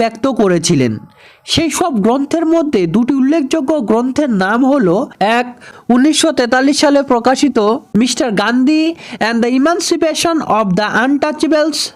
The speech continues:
এবং দুই, উনিশশো ছেচল্লিশ সালে প্রকাশিত Who Are the Shudras। নিম্নে সামাজিক ন্যায় সম্পর্কে আম্বেদকরের মতামত তুলে ধরা হলো।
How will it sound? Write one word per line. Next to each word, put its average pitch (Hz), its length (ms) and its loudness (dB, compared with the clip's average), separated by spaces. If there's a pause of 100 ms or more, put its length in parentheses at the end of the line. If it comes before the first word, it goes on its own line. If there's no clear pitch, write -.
এবং 214 260 2 (200)
দুই, 240 200 2 (340)
উনিশশো 262 360 0
ছেচল্লিশ 330 440 0
সালে 320 200 0 (100)
প্রকাশিত 277 480 -2 (500)
Who 302 100 -2 (180)
Are 302 200 0
the 285 160 0
Shudras। 160 480 0 (360)
নিম্নে 330 340 2 (120)
সামাজিক 277 360 0 (100)
ন্যায় 220 260 2
সম্পর্কে 311 600 0 (460)
আম্বেদকরের 339 640 0
মতামত 233 420 0 (140)
তুলে 302 300 2
ধরা 175 280 2
হলো। 117 220 2